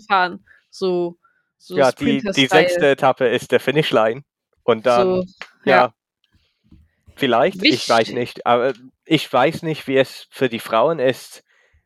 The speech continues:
Speaker 2: Also mit den Männern sagen sie, ja, ja, man muss die Tour de France nie aufgeben. Aber mit den Frauen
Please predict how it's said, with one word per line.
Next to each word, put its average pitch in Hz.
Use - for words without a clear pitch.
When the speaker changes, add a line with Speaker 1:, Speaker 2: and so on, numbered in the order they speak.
Speaker 2:
Also 131
mit 131
den 120
Männern 147
sagen 127
sie, 117
ja, 107
ja, 107
man 117
muss -
die 113
Tour 120
de 110
France 110
nie 107
aufgeben. 117
Aber 113
mit 120
den -
Frauen 170